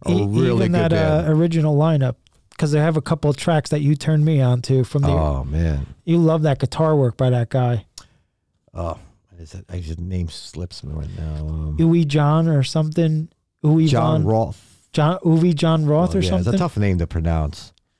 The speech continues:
Speaker 1: I can't even say that, that song that I like from them. The Sales of
Speaker 2: Sharon?
Speaker 1: Sharon, <laughs> there you go. He's opening guitar, like, riff and lick. It's just, like, insane for, like, nineteen, what was it, seventy-seven?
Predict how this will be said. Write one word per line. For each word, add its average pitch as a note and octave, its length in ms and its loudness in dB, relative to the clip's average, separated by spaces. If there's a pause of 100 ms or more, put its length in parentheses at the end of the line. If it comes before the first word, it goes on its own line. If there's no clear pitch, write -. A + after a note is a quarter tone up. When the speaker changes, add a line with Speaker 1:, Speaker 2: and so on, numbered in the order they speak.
(1160)
Speaker 1:
I E3+ 120 -2
can't A3 140 2
even D3+ 100 2
say C#3+ 140 -2
that, G#2+ 360 -4
that A#2 180 -4
song A#2+ 360 -2
that F2+ 100 0
I F2 40 -2
like E2 260 -6
from E2 180 -8
them. D#2 300 -8 (140)
The F#2+ 100 -2
Sales A2 440 -2
of G2+ 200 -4 (240)
Speaker 2:
Sharon? E3 500 0
Speaker 1:
Sharon, A#2+ 480 0
<laughs> A2 80 0
there A#2+ 100 0
you G#2+ 160 0
go. F#2 280 -4 (500)
He's C#3+ 260 0
opening C3+ 440 -2
guitar, C3 580 -4
like, F#2 160 -16 (300)
riff C#3 280 -6
and G#2+ 240 -8
lick. B2+ 260 -2
It's G2+ 140 -4
just, G#2+ 200 -2
like, G#2 220 -2
insane G#2+ 560 -2
for, F2+ 140 -8
like, F2 160 -4
nineteen, F#2 640 -4
what G2+ 140 -6
was E2+ 160 -4
it, D#2 40 -10
seventy-seven? F#2+ 920 -2